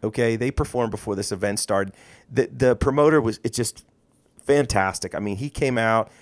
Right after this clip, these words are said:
and rolled the entire ground so it was flat and the demo team could perform without getting, you know, muddy or, you know, just disgustingly dirty. And it was, I'm telling you,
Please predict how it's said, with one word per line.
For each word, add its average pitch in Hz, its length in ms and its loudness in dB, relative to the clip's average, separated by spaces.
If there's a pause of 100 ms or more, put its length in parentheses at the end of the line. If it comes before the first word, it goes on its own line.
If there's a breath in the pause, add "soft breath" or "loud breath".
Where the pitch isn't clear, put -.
(280 soft breath)
and 110 220 0
rolled 127 320 6
the 113 140 0
entire 120 520 0
ground 101 640 -2 (180)
so 104 300 0
it 104 100 -2
was - 180 -4
flat 104 560 0 (420 soft breath)
and 107 180 0
the 101 60 0
demo 104 320 2
team 98 260 -6
could - 240 -8
perform 98 360 -6
without 98 300 -4
getting, 92 400 -6
you 110 60 -6
know, 95 140 -6
muddy 90 360 -6
or, 87 160 -8 (100)
you 104 120 -12
know, 95 200 -12 (280)
just 101 200 -10
disgustingly 90 680 -8
dirty. 92 340 -4 (520 soft breath)
And 110 540 2 (460)
it 135 180 2
was, 131 320 2
I'm 127 120 4
telling 123 480 0
you, - 220 -8